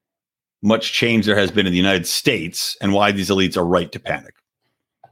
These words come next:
Now, this is for, uh, early midterm voting, voting preferences among registered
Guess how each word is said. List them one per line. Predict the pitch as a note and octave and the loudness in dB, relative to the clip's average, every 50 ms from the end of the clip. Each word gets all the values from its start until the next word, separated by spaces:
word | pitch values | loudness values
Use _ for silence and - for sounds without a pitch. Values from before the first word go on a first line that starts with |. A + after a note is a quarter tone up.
| _ _ _ _ _ _ _ _ _ _ - | _ _ _ _ _ _ _ _ _ _ 0
Now, | B2 B2+ C3 | 2 2 4
this | C#3 E3+ E3 - | 2 2 0 0
is | D#3+ D3 B2 - | 0 0 0 -2
for, | - - C#3 C3+ C3 B2 B2 A#2 | -2 0 2 4 4 4 4 4
uh, | A#2 A2+ A2 G#2+ - | 4 4 4 2 2
early | D#3 F#3 G3 F#3+ F3 | 0 0 2 2 2
midterm | D#3 D#3 E3 D#3 B2+ - D3 C3+ A#2 G#2 | 2 2 0 0 0 0 0 2 2 2
voting, | C#3 E3 D#3+ D3+ B2+ B2 - | 2 2 2 2 0 -2 -2
voting | G2 C#3 F#3+ G#3 E3 A#2+ F#2+ | 0 2 2 4 4 2 2
preferences | - B2 A2 - - G2 F2+ - - F#2 E2+ E2+ G#2 B2+ C3 - | 2 0 0 0 0 -2 -4 -4 -4 -6 -6 -4 -6 -6 -6 -6
among | - G2+ G2+ G2 F#2+ | -2 -2 0 0 2
registered | F#2 G2 G2 F#2+ F#2 - - - E2 D#2 | 2 2 2 2 0 -4 -4 -6 -8 -8